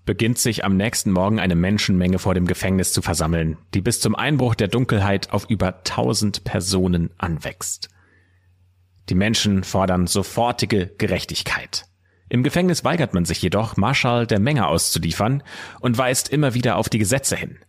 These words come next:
Aber die Menschen sind nicht hier, um sich über Gesetze aufklären zu lassen, die sind hier, um zu handeln. Voller Zorn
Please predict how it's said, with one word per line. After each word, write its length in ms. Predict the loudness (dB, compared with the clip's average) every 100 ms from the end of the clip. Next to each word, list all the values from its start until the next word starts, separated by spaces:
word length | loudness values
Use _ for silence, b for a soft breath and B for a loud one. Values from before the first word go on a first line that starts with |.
| B B B B B
Aber 200 | -2 0
die 120 | 2
Menschen 440 | 2 2 2 2 2
sind 220 | 2 0
nicht 140 | -2
hier, 280 | 0 2 2
um 120 | 2
sich 160 | 0 -2
über 240 | -2 -2
Gesetze 460 | 0 -2 -2 -2 0
aufklären 480 | 0 -2 -4 -4 -4
zu 100 | -2
lassen, 380 | -2 0 0 -2 B B
die 60 | -2
sind 220 | 0 0
hier, 280 | 2 2 2
um 120 | 0
zu 200 | 0 0
handeln. 460 | 0 0 0 -4 -10 _ _ B B -14
Voller 400 | -2 0 0 0
Zorn 480 | 0 2 2 0